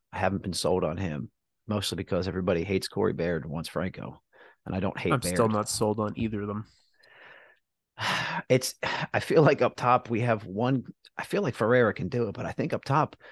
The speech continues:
Speaker 1: we're still missing a piece, you know?
Speaker 2: Yeah. So, so here, here's my thing with Franco versus Baird. So with, with Baird, I, I really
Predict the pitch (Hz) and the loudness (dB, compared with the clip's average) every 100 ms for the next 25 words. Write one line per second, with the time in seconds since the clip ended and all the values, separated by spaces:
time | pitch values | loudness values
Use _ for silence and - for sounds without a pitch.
0 | - _ - 110 - 151 117 135 - 107 | -20 _ -4 -2 2 4 4 2 0 -6
1 | - _ _ _ _ _ - - 135 113 | -8 _ _ _ _ _ -8 -2 -2 -2
2 | - - - _ _ 104 95 98 143 _ | -4 -12 -14 _ _ -4 -4 -4 -8 _
3 | _ _ _ _ _ _ _ _ _ _ | _ _ _ _ _ _ _ _ _ _
4 | _ - 113 175 - - - _ _ _ | _ -4 -2 -2 -6 -20 -20 _ _ _
5 | - - - 151 165 208 196 190 196 190 | -12 -4 -2 0 2 2 4 4 4 2
6 | 185 170 151 135 - 123 123 123 110 113 | 2 2 2 2 2 2 4 0 0 -2
7 | - 101 104 120 - - - 120 110 - | -2 -2 0 0 -2 -12 -4 -2 -2 -8
8 | _ _ _ _ _ _ _ _ _ - | _ _ _ _ _ _ _ _ _ 2
9 | 143 139 - 131 117 - 113 127 165 - | 2 2 2 2 4 6 6 6 4 2
10 | - _ - 123 113 123 139 190 127 | -8 _ 0 2 4 2 2 0 -2